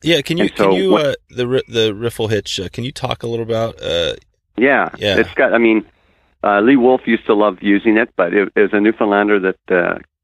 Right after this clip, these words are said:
Speaker 2: came up with it way back when. And,
Speaker 1: So it was
Speaker 2: um,
Speaker 1: created for
Speaker 2: uh,
Speaker 1: Atlantic salmon before it was for steelhead or anything?
Speaker 2: Yeah, and, and I, well, quick story before I go into how it, how you use it. Um, a lot of people don't realize in the Great Lakes,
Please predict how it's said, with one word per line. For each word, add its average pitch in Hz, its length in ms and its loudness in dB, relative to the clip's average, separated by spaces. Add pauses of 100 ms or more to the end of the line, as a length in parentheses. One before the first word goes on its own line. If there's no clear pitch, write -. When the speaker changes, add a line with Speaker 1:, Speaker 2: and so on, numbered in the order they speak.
Speaker 2:
came 95 200 2
up 98 160 -2
with 104 140 -4
it 95 160 -4
way 92 180 0
back - 460 -4 (120)
when. 92 480 -2
And, 85 360 -2
Speaker 1:
So 143 160 2
it - 40 2
was 165 100 0
Speaker 2:
um, - 60 -4
Speaker 1:
created 135 340 0
for 123 440 0
Speaker 2:
uh, 107 40 -2 (220)
Speaker 1:
Atlantic 101 400 -2
salmon 98 320 -2
before 90 320 -6
it 67 60 -6
was 85 180 -8
for - 140 -12
steelhead 85 400 -8
or 78 40 -14
anything? 76 380 -14 (520)
Speaker 2:
Yeah, 110 380 0
and, 101 220 -2
and 101 120 0
I, 98 80 0 (640)
well, 98 240 0 (180)
quick 147 200 -2
story 104 420 0 (260)
before 107 240 0
I 104 60 0
go 101 160 2
into 95 220 -2
how 95 160 0
it, 87 120 -8 (120)
how 101 140 -6
you 90 120 -2
use 98 280 2
it. 85 200 -4 (400)
Um, 87 400 -2 (340)
a 98 60 -4
lot 107 80 2
of 120 80 -2
people 117 160 2
don't 92 120 0
realize 92 420 0 (340)
in 104 60 -2
the 90 60 -6
Great 101 280 0
Lakes, 104 280 0